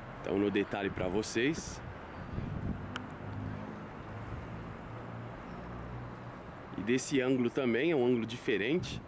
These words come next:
Podemos ver aí a parte leste da arquibancada. Muita terra foi colocada aqui na parte norte, pessoal,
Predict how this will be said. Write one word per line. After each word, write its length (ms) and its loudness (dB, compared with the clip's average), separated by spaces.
Podemos 360 4
ver 200 4
aí 120 0
a 80 0
parte 540 -4
leste 440 -2
da 80 0
arquibancada. 800 0
Muita 260 4
terra 220 2
foi 160 2
colocada 460 0
aqui 160 2
na 100 2
parte 420 -2
norte, 380 2
pessoal, 420 0